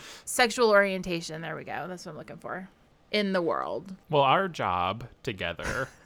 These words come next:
Speaker 2: with,
Speaker 1: <laughs>
Speaker 2: like, twenty-seven people, I was one of two.
Speaker 1: Yes. That's minority. Yes. Okay.
Speaker 2: And multiple people on our team asked me if I had a wife or girlfriend when I
Speaker 1: Really?
Speaker 2: started. Mm-hmm.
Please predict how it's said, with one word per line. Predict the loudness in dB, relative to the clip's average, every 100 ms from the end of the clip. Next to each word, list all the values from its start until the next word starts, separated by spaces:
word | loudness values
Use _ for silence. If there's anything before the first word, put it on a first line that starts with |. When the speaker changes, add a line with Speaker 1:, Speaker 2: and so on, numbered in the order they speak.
| 2
Speaker 2:
with, | 2 2 -2 0
Speaker 1:
<laughs> |
Speaker 2:
like, | -2 -2 -2
twenty-seven | -2 0 0 -2 0 0 0 -2 -4
people, | -4 -6 -4 -4 -4 -6 _ _ -20 -20 -20 _ _ _ _ _ 0
I | 2 2
was | -2 -6 -10 -14 -16 _ _ -10
one | -2 -2
of | -2 -6
two. | -6 -2 -2 -4 -6 -10 _ _ -12
Speaker 1:
Yes. | -4 -2 -4 -10 -18 -20 _ _ _ 0
That's | 0 0
minority. | -4 0 2 2 -2 0
Yes. | 0 0 -2 -8 -8
Okay. | -6 -6 -6 -10 _ _ _ _
Speaker 2:
And | -4 -2 -2 -4 -8
multiple | -6 -2 2 2 2 -2 -4 -4 -4
people | -4 -4 0 2
on | 2
our | 0 -2
team | -4 -6 -6 -6 -4
asked | -6 -6 -8
me | -6
if | -4
I | -4
had | -4
a | -4
wife | -6 -6 -10
or | -12
girlfriend | -10 -12 -12 -12 -12 -16 _ _ -10
when | -6
I | -4
Speaker 1:
Really? | -2
Speaker 2:
started. | 2 2 2 -2 -14 _ _ _ _ _ -20 _ _ -12
Mm-hmm. | -10